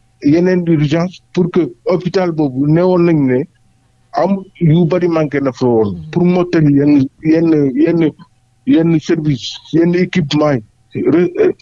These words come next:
Speaker 1: ak personnel ak ressources humaines yi. Foofu lañ ko waroon dugal pour que hôpital bi mun a def loo xam ne hôpital bu normal mi ngi koy def.
Speaker 2: Mhm.
Speaker 1: Balaa ñoo xalaat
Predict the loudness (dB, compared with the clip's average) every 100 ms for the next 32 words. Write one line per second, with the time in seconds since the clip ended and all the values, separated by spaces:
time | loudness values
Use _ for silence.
0 | -8 -6 -4 -4 -2 0 0 0 -2 0
1 | 0 0 -2 -2 0 0 -2 -6 _ _
2 | _ _ _ _ _ -2 0 0 -2 -4
3 | -6 _ _ _ _ -2 0 2 2 0
4 | 0 0 0 0 -2 _ _ _ _ -4
5 | -2 0 -2 -2 -2 0 0 0 2 0
6 | -4 _ _ _ _ _ _ _ _ _
7 | -4 -4 -2 -2 -2 -4 -4 -2 -2 -4
8 | -4 -4 -4 -8 _ _ _ _ -4 0
9 | 0 0 -2 -6 -6 -10 -4 -2 0 -2
10 | -4 -6 -12 -14 -16 -20 -20 _ _ _
11 | _ _ _ _ _ _ -4 0 2 2
12 | 0 -2 -2 0